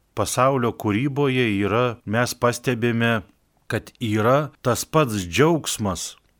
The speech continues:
Dievas matė, kad tai yra gera, kad tai buvo labai gera. Dievas matė, kad tai yra tikrai gera. Šiti visi pastebėjimai apie Dievo kūrybą yra ir žmoguje.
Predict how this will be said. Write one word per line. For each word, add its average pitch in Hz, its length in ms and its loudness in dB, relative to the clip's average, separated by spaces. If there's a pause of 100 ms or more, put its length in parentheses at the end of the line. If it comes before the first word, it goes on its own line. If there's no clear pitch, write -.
(100)
Dievas 107 560 0
matė, 110 460 2
kad - 240 -6
tai 104 160 -2
yra 101 200 0
gera, 101 520 2
kad 92 240 -8
tai 95 160 -4
buvo 92 400 -4
labai 101 560 2
gera. 95 500 0 (140)
Dievas 98 580 -2
matė, 107 380 -2
kad 104 240 -6
tai 107 80 -2
yra 101 160 -2
tikrai 107 560 -2
gera. 110 420 2 (300)
Šiti 113 400 -4
visi 123 360 -2 (520)
pastebėjimai 117 1040 0
apie 110 400 -4
Dievo 107 400 -2
kūrybą 107 600 -2 (180)
yra 104 240 0
ir 123 160 2
žmoguje. 110 760 0